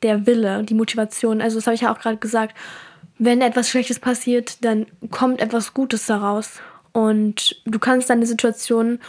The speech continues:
und dein Umfeld und dein Alltag alles ändern, wenn du dich selbst änderst. Und ja, wenn du loslässt. Deswegen,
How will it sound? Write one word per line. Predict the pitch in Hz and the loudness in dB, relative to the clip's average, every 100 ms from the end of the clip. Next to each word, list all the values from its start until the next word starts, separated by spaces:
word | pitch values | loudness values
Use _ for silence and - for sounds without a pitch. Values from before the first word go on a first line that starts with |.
| - - | -20 -4
und | 220 | 0
dein | 214 208 | 2 2
Umfeld | 262 269 - 269 240 226 - | 2 2 2 2 2 0 -6
und | - 226 | -4 0
dein | 220 - | 0 2
Alltag | 240 254 247 247 - - | 2 2 0 -4 -4 0
alles | 277 294 277 | 2 2 0
ändern, | 254 233 202 208 226 - | 0 0 0 -2 -6 -4
wenn | 226 233 247 | 0 2 2
du | |
dich | 226 226 | 0 0
selbst | - 240 220 - | 2 0 0 -6
änderst. | 214 202 208 208 - - - - - - | -4 -2 -4 -6 -12 -18 -18 -18 -10 -2
Und | 226 | 2
ja, | 220 226 214 | 4 4 4
wenn | 214 | 4
du | 214 | 2
loslässt. | 226 240 - 214 214 - - - | 2 0 0 -2 -2 -6 -14 -10
Deswegen, | 247 254 254 214 220 | -6 -2 0 2 -2